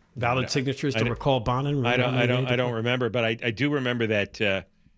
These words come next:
Speaker 2: that De Leon got twenty-five thousand votes. So they would have to get twenty-one thousand.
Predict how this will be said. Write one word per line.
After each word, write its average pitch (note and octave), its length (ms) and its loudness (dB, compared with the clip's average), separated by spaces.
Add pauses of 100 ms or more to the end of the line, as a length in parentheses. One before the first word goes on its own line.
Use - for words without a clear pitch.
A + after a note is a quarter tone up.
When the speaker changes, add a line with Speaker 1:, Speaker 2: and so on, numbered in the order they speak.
(320)
Speaker 2:
that A2 220 0
De C3+ 140 0
Leon B2 300 0
got G#2 180 0
twenty-five A2 540 -2
thousand G2+ 600 -4
votes. - 600 -2 (680)
So A#2 220 0
they G2+ 120 -2
would G#2 160 -2
have A#2 280 -2
to A2+ 100 -4
get G2 440 -2 (800)
twenty-one A2 480 -2
thousand. G#2 640 -2